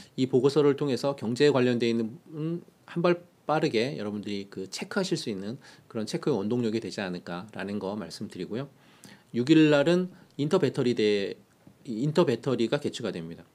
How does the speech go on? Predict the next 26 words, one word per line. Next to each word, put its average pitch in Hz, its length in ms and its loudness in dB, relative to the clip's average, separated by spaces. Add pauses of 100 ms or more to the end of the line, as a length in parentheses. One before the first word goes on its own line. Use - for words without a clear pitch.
(360)
어, 101 120 -6
세제-, 180 380 4
세계 185 240 4
최대 202 520 4
규모의, 147 560 2 (340)
어, 98 140 -12
배터리 175 340 2
산업 170 540 0
전시회거든요. 110 840 -4 (420)
세계 165 280 4
최대 185 360 4
규모의 160 480 2
배터리 143 300 0
산업 139 300 0
전시회이기 117 500 0
때문에 107 400 -4
이 117 220 -2
배터리, 143 540 2
인터배터리도 135 920 0
좀 143 140 -6
주목해 135 680 0
볼 110 180 0
필요가 131 320 -2
없지 - 220 -4
않아 113 160 -2
있고, 101 340 -4